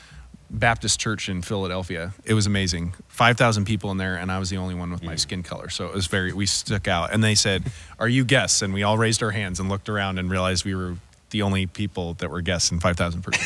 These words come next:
Speaker 1: church.
Speaker 2: <laughs>
Speaker 1: So awkward experience, but I just remember being in there, and there were some people that decided, "Oh, I'm just gonna, like, get slain in the spirit," if you ever
Speaker 2: Mm-hmm.
Speaker 1: come from that
Speaker 2: Yeah.
Speaker 1: background. And so they're, like, rolling around, and there's these, these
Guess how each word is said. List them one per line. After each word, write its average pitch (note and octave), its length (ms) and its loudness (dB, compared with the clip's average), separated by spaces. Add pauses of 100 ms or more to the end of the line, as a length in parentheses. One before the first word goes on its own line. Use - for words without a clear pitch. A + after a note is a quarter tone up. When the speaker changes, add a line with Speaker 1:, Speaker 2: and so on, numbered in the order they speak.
(160)
Speaker 1:
church. - 220 2
Speaker 2:
<laughs> - 60 -4 (340)
Speaker 1:
So A#2 360 6 (240)
awkward C3 320 6
experience, A2 340 2
but G#2+ 140 2
I A#2 80 6
just A2+ 180 -2
remember A2 320 0
being G2+ 240 0
in F#2 80 -2
there, F2+ 200 -4
and F#2+ 200 -2
there F#2 80 2
were F2+ 60 2
some G#2 220 2
people F#2+ 260 -4
that F2 180 -6
decided, F#2 540 2 (500)
"Oh, G#2 120 4
I'm A2 180 4
just C3+ 140 0
gonna, A2 180 0
like, F#2 240 0 (420)
get - 160 -8
slain F#2+ 280 0
in E2+ 80 -4
the D#2+ 60 -6
spirit," D#2+ 320 -6
if E2+ 140 -8
you F2+ 60 0
ever A2+ 100 -2
Speaker 2:
Mm-hmm. C3+ 100 -4
Speaker 1:
come F#2+ 100 -6
from F2+ 140 -6
that F2 140 -4
Speaker 2:
Yeah. E2+ 100 -2
Speaker 1:
background. E2+ 300 0
And F2+ 100 0
so A2 140 2
they're, E3 160 6
like, G2+ 300 4 (140)
rolling A#2+ 320 2
around, A2 380 4
and G2 100 2
there's F2+ 240 2
these, F2 260 -4 (160)
these F#2 280 -2